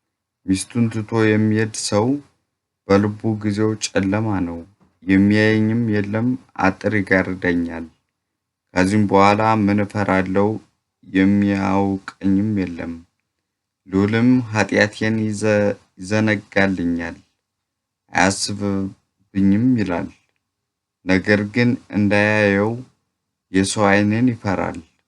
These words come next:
የእግዚአብሔርም ዓይን ከፀ-፣ ከፀሐይ መቶ ሺህ ጊዜ እንደሚያበራ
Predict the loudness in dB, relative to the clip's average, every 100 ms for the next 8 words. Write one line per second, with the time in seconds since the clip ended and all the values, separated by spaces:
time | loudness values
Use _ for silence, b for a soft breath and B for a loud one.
0 | _ _ _ _ _ _ -2 -2 2 2
1 | 2 0 0 0 0 0 -2 -4 -6 -8
2 | -4 -2 -2 -2 -12 _ _ _ _ -6
3 | -6 0 0 2 0 -2 -2 -6 -6 -12
4 | -12 -8 -4 -2 -2 0 0 0 0 -4
5 | -6